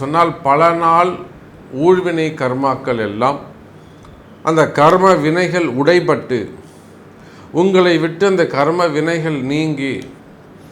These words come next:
அதற்குரிய வழிபாடுகள் தெரிந்து உரிய வழிபாடுகள் செய்வீர்களே ஆனால் இந்த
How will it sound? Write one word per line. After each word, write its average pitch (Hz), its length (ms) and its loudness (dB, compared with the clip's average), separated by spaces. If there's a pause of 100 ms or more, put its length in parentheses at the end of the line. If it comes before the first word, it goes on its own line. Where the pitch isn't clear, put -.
(160)
அதற்குரிய 165 420 0 (100)
வழிபாடுகள் 156 800 0
தெரிந்து 117 400 -6 (880)
உரிய 180 180 4 (100)
வழிபாடுகள் 156 680 0 (120)
செய்வீர்களே 135 640 -4 (120)
ஆனால் 131 360 0
இந்த 120 140 -2